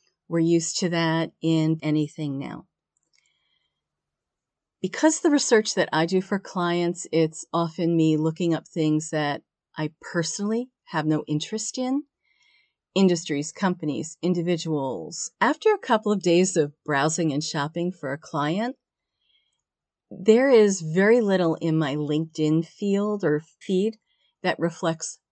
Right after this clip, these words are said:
my work and my interests. However, if the A I of LinkedIn had feelings, let's not go there, it would probably think it's doing a very good job of serving me because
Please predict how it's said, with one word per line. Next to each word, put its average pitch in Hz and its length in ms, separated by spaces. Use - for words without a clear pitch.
my 170 320
work 165 300
and 147 200
my 143 160
interests. - 760
However, 208 720
if 240 200
the 262 260
A 175 220
I 143 360
of 160 160
LinkedIn 165 540
had 147 360
feelings, 196 840
let's 156 260
not 147 160
go 151 160
there, 139 280
it 220 140
would 262 180
probably 190 320
think 175 240
it's 160 140
doing 151 220
a 143 60
very 143 220
good 151 160
job 139 280
of 127 120
serving 190 500
me 135 240
because 156 800